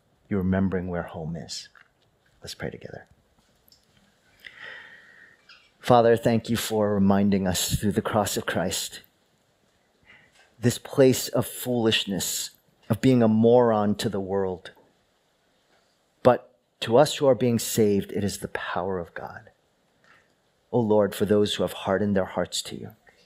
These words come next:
they approach you with skepticism. Like the Pharisees, believing, hearing the words, but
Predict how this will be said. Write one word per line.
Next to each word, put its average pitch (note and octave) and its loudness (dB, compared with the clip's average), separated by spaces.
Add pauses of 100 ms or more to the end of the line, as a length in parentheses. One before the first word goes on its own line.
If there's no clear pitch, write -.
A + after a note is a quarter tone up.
(1040)
they G#2 2
approach A2 0
you G#2+ -4
with G#2 0
skepticism. - -6 (1160)
Like B2 2
the C#3+ 2
Pharisees, A#2 4
believing, G#2+ -2 (440)
hearing E3+ 6
the C3+ 0
words, C3 2 (520)
but - 4